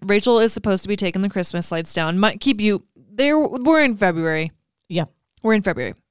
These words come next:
Speaker 1: Take the lights down. Um, <laughs> and then also later on, we see a Mister Heckles who actually gets a name. Remember back at the episode with Paulo, he loses his cat.
Speaker 2: Yes.
Speaker 1: We just see Mister Heckles as weird guy.
Speaker 2: Yep. We don't actually meet him,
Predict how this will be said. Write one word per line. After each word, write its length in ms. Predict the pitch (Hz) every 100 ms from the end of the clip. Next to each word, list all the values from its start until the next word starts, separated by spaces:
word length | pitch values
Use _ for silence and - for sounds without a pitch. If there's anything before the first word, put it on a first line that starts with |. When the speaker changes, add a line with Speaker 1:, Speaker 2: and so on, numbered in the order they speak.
| -
Speaker 1:
Take 180 | 302 -
the 80 | 311
lights 240 | 233 -
down. 300 | 190 151 - _ - - - - - -
Um, 540 | 214 208 190 180 170 -
<laughs> 140 | 196 -
and 240 | 240 226
then 140 | 226
also 380 | 214 196 196 214
later 260 | 190 190 185
on, 160 | 180 180
we 100 | 190
see 200 | 214 196
a 60 |
Mister 300 | 180 185 190
Heckles 420 | 180 180 180 180 -
who 80 | 208
actually 300 | 202 - 247
gets 180 | 214
a 60 | 185
name. 420 | 175 175 165 - - 185
Remember 300 | 196 226 269
back 320 | 214 208 208
at 120 | 202
the 140 | 202 190
episode 360 | 180 180 185 170
with 140 | 170
Paulo, 560 | - 202 190 165 151 165
he 180 | 175 190
loses 320 | 170 165 160
his 120 | 151
cat. 460 | - 196 160 135 - _
Speaker 2:
Yes. 480 | 170 - - - -
Speaker 1:
We 80 | 226
just 160 | 233 -
see 140 | 277
Mister 240 | 233 190
Heckles 340 | 175 180 165 156
as 160 | 156
weird 300 | 156 156 151
guy. 340 | - 95 78 180
Speaker 2:
Yep. 200 | 175 208 -
We 180 | 175 175
don't 520 | 180 175 170 175 -
actually 460 | 160 156 - 170 165
meet 380 | 160 160 165 160
him, 480 | 170 135 131 143